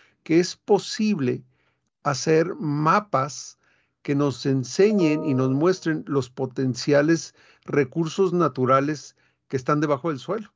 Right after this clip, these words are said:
O sea, no tenemos que llegar con una retroexcavadora y a ver qué hay, ¿verdad? O sea,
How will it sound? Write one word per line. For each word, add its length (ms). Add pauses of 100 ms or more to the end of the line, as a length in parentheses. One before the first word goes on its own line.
(260)
O 60
sea, 120
no 120
tenemos 380
que 160
llegar 360
con 140
una 200
retroexcavadora 920
y 200
a 100
ver 240
qué 160
hay, 160
¿verdad? 220
O 60
sea, 440